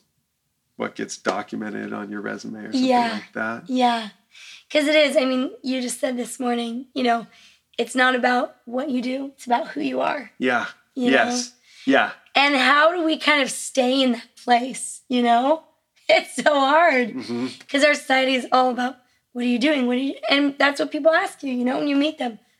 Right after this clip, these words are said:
Speaker 2: "What do you do?" So it's like, man, it's such a practice to keep yourself in that place of,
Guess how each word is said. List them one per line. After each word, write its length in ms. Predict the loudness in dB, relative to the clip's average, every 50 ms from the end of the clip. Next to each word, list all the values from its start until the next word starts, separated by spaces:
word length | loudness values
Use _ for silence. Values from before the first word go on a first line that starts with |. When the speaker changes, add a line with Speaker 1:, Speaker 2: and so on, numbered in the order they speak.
| _ _ _
Speaker 2:
"What 140 | -2 -2 0
do 60 | 0
you 120 | -2 -2
do?" 320 | 0 2 2 2 2 0 -4 -12 -20 -20 -20 -20 -20 -20 _ _
So 300 | -2 0 2 4 4 4
it's 160 | 2 2 2
like, 300 | 2 2 2 2 0 -4 -10 -20 _ _ _ _ _ _ _ _ _ _ 0
man, 240 | 2 2 2 2
it's 160 | 0 -2 -4 -4
such 180 | -4 -4 -4
a 60 | -6
practice 540 | -6 -6 -6 -6 -6 -8 -8 -8 -8 -8 -8 -8
to 260 | -4 -2 -2 -2 -4 -8 _ _ _ _ _ _ _ -20
keep 340 | -12 -6 -6 -6 -4 -4
yourself 380 | -4 -6 -4 -6 -6 -8 -6 -4
in 80 | -4 -4
that 200 | -4 -6 -10 -14
place 440 | -6 -4 -2 -2 -2 -4 -4 0
of, 320 | 0 0 0 0 -4 -10